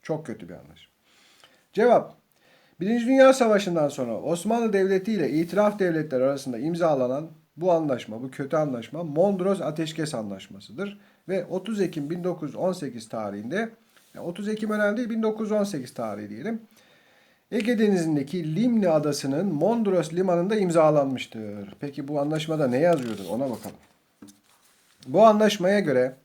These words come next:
itilaf devletleri, yani karşı taraf, güvenliklerini tehdit edecek bir durum ortaya çıkarsa istedikleri yeri işgal edebileceklerdi. Eyvah, istedikleri her yere girebilecekler yani.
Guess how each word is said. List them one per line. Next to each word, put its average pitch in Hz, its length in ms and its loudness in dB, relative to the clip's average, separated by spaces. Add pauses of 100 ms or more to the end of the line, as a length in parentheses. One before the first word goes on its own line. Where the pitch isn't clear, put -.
(420)
itilaf 175 480 6
devletleri, 120 560 -2
yani 139 320 2
karşı 151 380 0
taraf, 117 320 0 (480)
güvenliklerini 196 720 4
tehdit 165 400 -2
edecek 151 400 -2
bir 165 180 0
durum 151 220 -2
ortaya 147 420 -2
çıkarsa 139 680 0 (280)
istedikleri 180 600 -4
yeri 156 280 0
işgal 151 340 2
edebileceklerdi. 123 760 -4 (1040)
Eyvah, 117 500 -2 (160)
istedikleri 147 500 -6
her 175 180 0
yere 156 220 0
girebilecekler 131 640 -2
yani. 80 220 -16